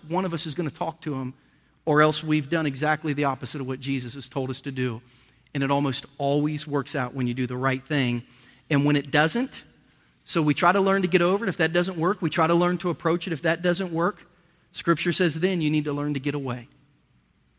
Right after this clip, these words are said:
You need to learn that it's okay to step out of a relationship that's grown toxic,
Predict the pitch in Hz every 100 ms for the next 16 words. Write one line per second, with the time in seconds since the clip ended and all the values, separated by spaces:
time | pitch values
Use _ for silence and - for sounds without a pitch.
0 | _ _ _ _ - - - - 160 190
1 | 180 180 180 180 156 156 - 185 180 190
2 | 208 143 131 139 - _ _ _ _ _
3 | _ - - - 160 160 170 160 139 139
4 | 135 139 147 147 147 123 143 139 143 131
5 | - 139 127 - 139 - - 123 -